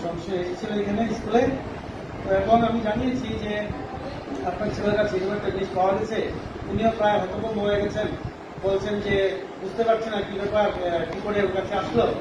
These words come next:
তো আমি ভাবলাম, "দেখুন, এটা তো, আহ, যেহেতু একটা, আহ, বিশেষ একটা জিনিস, তো আমরা তো, আহ, আপনাকে খুব, উম, সহজেই আমি বাচ্চাটাকেও ছাড়তে পারি না, আপনাকেও আমি কীভাবে বলবো এটা কী?" তো আমি মনে করি যে এটা অন্তত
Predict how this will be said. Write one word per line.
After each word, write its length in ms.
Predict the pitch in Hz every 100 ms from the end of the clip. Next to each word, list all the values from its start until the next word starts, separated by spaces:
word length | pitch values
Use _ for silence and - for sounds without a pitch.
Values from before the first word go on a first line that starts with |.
| - - - -
তো 60 |
আমি 220 | 180 175
ভাবলাম, 340 | 208 196 214 208 208
"দেখুন, 260 | 208 220 175
এটা 160 | 208
তো, 340 | 208 214 220 214 - - -
আহ, 240 | 165 160 160
যেহেতু 280 | 160 196 214
একটা, 460 | 220 220 208 196 196 - - -
আহ, 140 | 165 165
বিশেষ 320 | 165 233 226
একটা 200 | 214 -
জিনিস, 320 | 175 190 208 - - - - -
তো 120 | 185
আমরা 260 | 180 175 208
তো, 120 | 208
আহ, 500 | 220 214 180 170 160
আপনাকে 460 | - 185 180 202 190
খুব, 200 | - 202
উম, 340 | 190 175 170 160 156 - -
সহজেই 420 | 190 202 208 208 196
আমি 300 | 185 190 185 - - -
বাচ্চাটাকেও 480 | 170 175 190 202 202
ছাড়তে 300 | 180 175 208
পারি 180 | 208 226
না, 80 |
আপনাকেও 480 | 220 180 185 190 202
আমি 140 | 190 185 -
কীভাবে 220 | 196 190
বলবো 280 | 180 180 185
এটা 140 | 190
কী?" 260 | 185 202 160 - - - -
তো 60 | 185
আমি 380 | 185 208 208 196 - - -
মনে 160 | 175 202
করি 240 | 220 233
যে 240 | 208 208
এটা 360 | 196 196 196 196 -
অন্তত 520 | 180 170 - 208 208